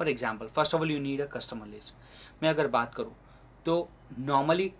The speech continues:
ओल्ड मार्केटिंग में होता था कि हम कस्टमर लिस्ट को बाय करते थे और उस पे इरेलेवेंट ईमेल सेंड करते थे, जो मैंने प्रीवियस वीडियो में बताया था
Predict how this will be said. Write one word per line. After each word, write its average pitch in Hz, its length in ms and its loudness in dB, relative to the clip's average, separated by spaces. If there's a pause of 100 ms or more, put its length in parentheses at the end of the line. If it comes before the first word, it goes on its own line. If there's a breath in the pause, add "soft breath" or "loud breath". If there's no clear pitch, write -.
(120)
ओल्ड 151 320 2
मार्केटिंग 147 580 -4
में 143 80 -4
होता 131 260 -4
था 147 140 -4
कि 147 200 -8
हम 143 140 -8
कस्टमर 135 400 -4
लिस्ट 127 360 -4
को 147 180 -2
बाय 123 320 0
करते 127 400 -6
थे 160 120 -6 (200)
और 131 200 2
उस 131 200 -4
पे 151 240 -2 (260)
इरेलेवेंट 160 520 2
ईमेल 131 240 -4
सेंड 127 220 -8
करते 127 280 -6
थे, 147 80 -4
जो 139 120 -2
मैंने 127 140 -4
प्रीवियस 123 360 -8
वीडियो 123 160 -4
में 123 100 -6
बताया 120 260 -8
था 143 220 -8